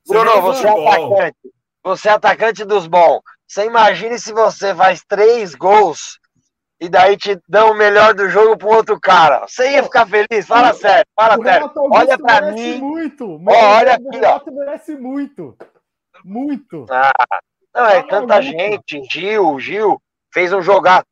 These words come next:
Speaker 1: O Fausto teve uma hora que tiraram uma bola. O cara foi roubar dele, ele deu um jogo de corpo, matou ela no peito. Eu falei, "Que é isso? É o Fernando Redondo?" Não, não põe.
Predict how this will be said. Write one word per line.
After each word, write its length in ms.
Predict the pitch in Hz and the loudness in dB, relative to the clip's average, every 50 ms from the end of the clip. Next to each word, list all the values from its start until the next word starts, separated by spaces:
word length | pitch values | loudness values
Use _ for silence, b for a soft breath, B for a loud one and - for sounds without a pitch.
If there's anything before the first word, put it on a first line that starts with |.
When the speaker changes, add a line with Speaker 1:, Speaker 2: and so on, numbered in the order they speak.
| _ _ - | _ _ -10
Speaker 1:
O 100 | 170 165 | -10 -10
Fausto 420 | - - - 196 220 220 185 190 | -4 0 2 2 2 2 0 -4
teve 180 | - 214 214 202 | -6 -8 -4 0
uma 120 | 208 196 | 2 2
hora 140 | 202 214 214 | 2 2 2
que 60 | - - | -2 -6
tiraram 340 | - 208 190 190 190 202 | -6 -2 0 2 2 2
uma 160 | 202 196 185 165 | 2 2 0 0
bola. 440 | 143 - - 302 226 214 175 135 - _ _ _ _ _ | 2 2 4 4 6 4 4 2 0 _ _ _ _ _
O 100 | - - | -20 -8
cara 220 | - 185 190 202 175 | -2 0 2 2 2
foi 140 | 190 214 208 | 2 2 2
roubar 320 | 196 208 185 196 190 185 | 2 4 4 4 2 2
dele, 200 | 160 196 202 214 | 2 0 -2 -2
ele 80 | 202 180 | -2 0
deu 120 | 214 214 | -2 -2
um 40 | 202 | 0
jogo 200 | 175 214 208 208 | 2 2 2 2
de 100 | 196 160 | 0 -2
corpo, 280 | - - 196 202 196 | -2 -2 -2 0 2
matou 260 | 208 196 180 - 202 208 | 2 2 2 2 2 2
ela 160 | 208 208 202 | 4 4 2
no 120 | 196 175 | 0 -4
peito. 340 | - _ 175 185 202 202 - | -6 _ -4 -4 -4 -4 -4
Eu 60 | 202 | -8
falei, 180 | 175 196 190 175 | -8 -6 -8 -8
"Que 100 | - - | -8 -10
é 100 | 494 427 | -10 -8
isso? 260 | 277 165 135 - 165 | -8 -10 -10 -8 -4
É 40 | 160 | -4
o 120 | 156 147 | -4 -4
Fernando 340 | - 156 160 170 180 - 135 | -4 -4 -4 -4 -4 -4 -4
Redondo?" 380 | 151 160 147 131 165 170 147 139 | -4 -4 -2 0 -2 -2 -2 -2
Não, 220 | 139 131 120 113 | -2 -2 -2 -4
não 180 | 117 123 123 117 - | -6 -12 -16 -16 -12
põe. 260 | - 151 143 139 117 | -10 -8 -8 -8 -10